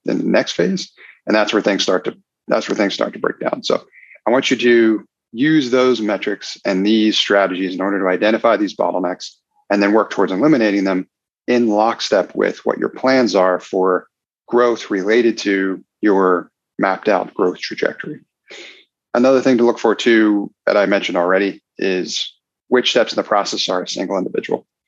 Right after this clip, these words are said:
right? 'Cause that's always a bad idea. Uh, it doesn't really matter what level your growth rate is or how much work, you know, your supply chain or your client acceptance to service delivery is expected to support.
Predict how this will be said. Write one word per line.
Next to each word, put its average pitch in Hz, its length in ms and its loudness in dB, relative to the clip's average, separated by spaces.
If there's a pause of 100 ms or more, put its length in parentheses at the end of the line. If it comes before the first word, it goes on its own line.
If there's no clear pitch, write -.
(200)
right? 98 160 0
'Cause - 100 -6
that's 110 240 0
always 101 360 2
a 92 60 0
bad - 200 2
idea. - 260 -2 (260)
Uh, - 120 0
it 104 40 0
doesn't 120 200 2
really 117 120 4
matter 90 280 0
what 95 320 0 (400)
level 90 460 -2 (420)
your 95 400 2
growth 98 260 -2
rate 98 180 2
is 95 220 0
or 92 360 -6 (280)
how 117 120 -2
much 98 240 -2
work, 95 240 0 (400)
you - 80 -2
know, 92 100 0
your 92 460 0
supply 110 380 -2
chain 98 480 -2
or 90 120 -4
your 87 200 -6 (520)
client 127 240 2
acceptance 101 460 -2
to - 80 -4
service 101 360 0
delivery 101 260 2
is 92 80 -4
expected - 520 -6
to - 80 -10
support. - 500 -4